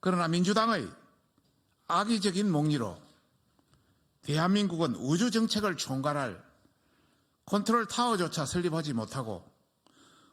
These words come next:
허송세월만 보내고 있으니까 정말 안타까울 따름입니다. 앞에서는 우주항공청 설립이 조속히 필요하다고 하면서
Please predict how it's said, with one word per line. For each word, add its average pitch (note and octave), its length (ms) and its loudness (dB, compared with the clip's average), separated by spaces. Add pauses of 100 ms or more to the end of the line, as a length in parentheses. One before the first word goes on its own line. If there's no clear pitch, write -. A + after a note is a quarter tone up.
(240)
허송세월만 C#3+ 760 0
보내고 C3 420 -4
있으니까 A2+ 460 -6
정말 D#3+ 400 0
안타까울 C#3 600 -4
따름입니다. B2+ 640 -8 (1200)
앞에서는 F#3 640 0 (260)
우주항공청 D3+ 920 0
설립이 D3 540 -4 (840)
조속히 D#3 800 0
필요하다고 A3 580 -2
하면서 A#2+ 600 -4